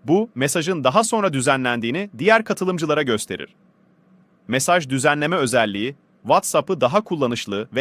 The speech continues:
eğlenceli bir hale getiren harika bir özelliktir. Bu özelliği kullanmaya başlayın ve yanlış gönderilen veya düzeltilmesi gereken mesajlarınız için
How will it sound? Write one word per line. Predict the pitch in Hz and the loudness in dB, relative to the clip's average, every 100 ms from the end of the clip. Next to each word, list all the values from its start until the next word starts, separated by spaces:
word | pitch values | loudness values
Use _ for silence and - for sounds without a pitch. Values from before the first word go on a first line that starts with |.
| 123 | -2
eğlenceli | 120 117 127 127 185 | 0 0 0 -2 -4
bir | 208 | -6
hale | 143 123 120 | 0 0 2
getiren | 113 104 98 107 139 _ - | -2 -4 -4 -6 -6 _ 0
harika | 123 127 135 190 | 2 2 2 -2
bir | 165 | -2
özelliktir. | 113 107 98 92 - - _ _ _ _ _ _ _ _ _ _ _ _ _ _ - | -2 -2 -4 -6 -16 -20 _ _ _ _ _ _ _ _ _ _ _ _ _ _ -6
Bu | 220 208 | -2 0
özelliği | 180 185 180 202 | 2 0 -2 -8
kullanmaya | 208 156 151 143 143 135 | -8 -4 -2 -2 -4 0
başlayın | 123 - 117 107 - _ _ 127 | 0 0 -8 -8 -12 _ _ -4
ve | |
yanlış | 143 135 135 190 - | 0 0 0 -4 -4
gönderilen | 127 117 110 95 71 - _ _ - | -4 -2 -4 -6 -10 -14 _ _ -4
veya | 131 127 | 2 2
düzeltilmesi | 120 123 127 120 131 127 190 | 0 0 0 -2 -6 -6 -4
gereken | 143 123 143 | -4 -4 -4
mesajlarınız | 120 107 123 117 110 117 151 | -4 -4 -2 -2 -2 -4 -6
için | 110 98 | -8 -12